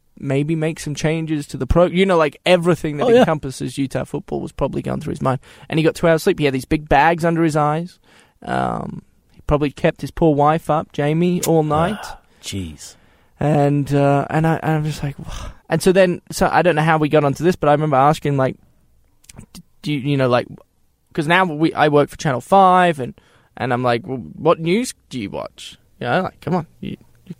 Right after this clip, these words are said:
Speaker 1: you're an L D S guy, although you say the F word every now and again, but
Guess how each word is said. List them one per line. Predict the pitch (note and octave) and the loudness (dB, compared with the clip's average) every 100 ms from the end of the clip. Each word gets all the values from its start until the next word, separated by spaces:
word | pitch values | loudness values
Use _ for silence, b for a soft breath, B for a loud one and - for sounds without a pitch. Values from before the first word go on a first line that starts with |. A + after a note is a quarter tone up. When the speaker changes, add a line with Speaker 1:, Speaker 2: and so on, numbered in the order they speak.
| - | -8
Speaker 1:
you're | - | -6
an | - | -2
L | F2+ | -2
D | F#2 F2+ | -2 -4
S | - | -2
guy, | A#2+ D3+ G3 | 2 2 2
although | G2+ G2 | 0 -2
you | D2+ F2 - - | -4 -8 -10 -20
say | - E2 | -10 -8
the | E2 A#2+ | -2 -2
F | - | 0
word | F#3 F#3 | 0 0
every | F3+ | 0
now | F3+ F3+ | -2 -2
and | F3+ | -4
again, | F#3 B3 | -2 -2
but | G3 | -2